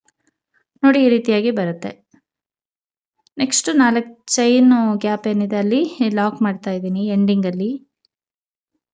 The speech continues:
ಲಾಕ್ ಮಾಡಿ ಎರಡು ಇಲ್ಲಾಂದ್ರೆ ಒಂದು ಮೂರು ಚೈನ್ಗಳನ್ನ ತಗೊಂಡು ಥ್ರೆಡ್‌ನ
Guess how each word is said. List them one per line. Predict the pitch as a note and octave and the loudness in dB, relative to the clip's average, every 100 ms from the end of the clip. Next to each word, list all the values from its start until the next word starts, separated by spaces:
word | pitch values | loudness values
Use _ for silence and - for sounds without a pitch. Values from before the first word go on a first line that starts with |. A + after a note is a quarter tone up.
| _ | _
ಲಾಕ್ | G#3 G3+ G#3+ | -6 -6 -2
ಮಾಡಿ | A3+ G#3 A3+ | 0 0 2
ಎರಡು | B3+ G#3+ A3+ | 2 2 4
ಇಲ್ಲಾಂದ್ರೆ | A3+ G#3+ G#3 G#3+ | 2 2 0 0
ಒಂದು | G#3+ G3+ G3+ | 0 0 2
ಮೂರು | G3 G3+ | 0 -2
ಚೈನ್ಗಳನ್ನ | G3+ A3 A3+ A#3+ A3+ A3 | -4 -2 0 0 0 0
ತಗೊಂಡು | A3 G#3+ G#3+ G#3+ A3 - - _ _ _ - | 0 -2 0 2 0 -4 -16 _ _ _ -2
ಥ್ರೆಡ್‌ನ | B3+ B3 B3+ | 0 4 4